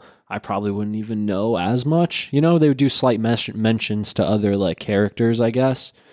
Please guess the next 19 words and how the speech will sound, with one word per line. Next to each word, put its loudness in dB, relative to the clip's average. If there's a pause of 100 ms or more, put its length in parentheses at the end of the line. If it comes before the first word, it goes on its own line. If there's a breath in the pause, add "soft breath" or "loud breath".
(220 soft breath)
but 2
it 4
was 0
mostly 2
about, 0
like, -2
the 0
Eternals, 0
like, -6
journey 2 (400 soft breath)
that -2
seemed 2
like 0
its -4
own 0
just -4
standalone -2 (220)
superhero -4
movie. 0